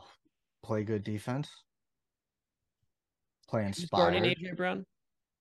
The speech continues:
Speaker 1: Huh?
Speaker 2: Who is gonna guard A J Brown?
Speaker 1: I don't know, John. I'm saying, have we, so, John,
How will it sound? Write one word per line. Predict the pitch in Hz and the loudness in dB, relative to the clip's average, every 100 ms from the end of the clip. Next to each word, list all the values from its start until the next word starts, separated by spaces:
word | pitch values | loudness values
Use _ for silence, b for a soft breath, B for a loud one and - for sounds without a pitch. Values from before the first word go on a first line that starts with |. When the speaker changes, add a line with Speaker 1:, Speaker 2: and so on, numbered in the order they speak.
| - | -2
Speaker 1:
Huh? | 127 135 190 - _ _ _ - | 4 6 6 2 _ _ _ 0
Speaker 2:
Who | 156 | 4
is | 165 139 | 4 2
gonna | 143 | -2
guard | 123 131 123 117 | 2 4 4 4
A | 113 | 0
J | 107 | -2
Brown? | 101 98 90 92 _ _ _ _ - | -4 -4 -6 -8 _ _ _ _ -4
Speaker 1:
I | 147 | 2
don't | 165 170 151 | 4 4 2
know, | 147 165 185 | 4 6 6
John. | 127 - 120 131 143 | 4 0 2 2 0
I'm | 131 147 160 156 147 | 2 4 4 2 -2
saying, | - 175 175 156 147 135 139 | -2 0 2 2 -2 -4 0
have | 147 139 | 2 4
we, | 151 139 | 4 2
so, | - 175 156 | -2 0 2
John, | 170 151 110 | 4 4 0